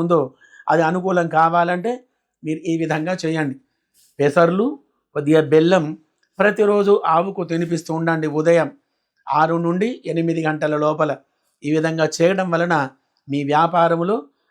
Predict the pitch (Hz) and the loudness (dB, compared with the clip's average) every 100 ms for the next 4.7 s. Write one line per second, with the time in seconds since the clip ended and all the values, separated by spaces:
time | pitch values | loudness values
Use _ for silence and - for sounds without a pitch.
0 | _ 139 156 196 196 156 156 156 156 - | _ -6 0 4 4 2 0 -2 -4 -4
1 | 147 147 151 147 147 143 147 135 - _ | -2 0 2 2 -2 -6 -6 -6 -12 _
2 | _ _ - 135 151 160 165 170 202 - | _ _ -6 -4 2 2 2 -4 -8 -8
3 | _ _ _ 147 139 139 170 175 190 185 | _ _ _ -6 -2 2 2 0 -2 0
4 | 180 175 165 160 156 160 | 0 -2 -4 -4 -2 0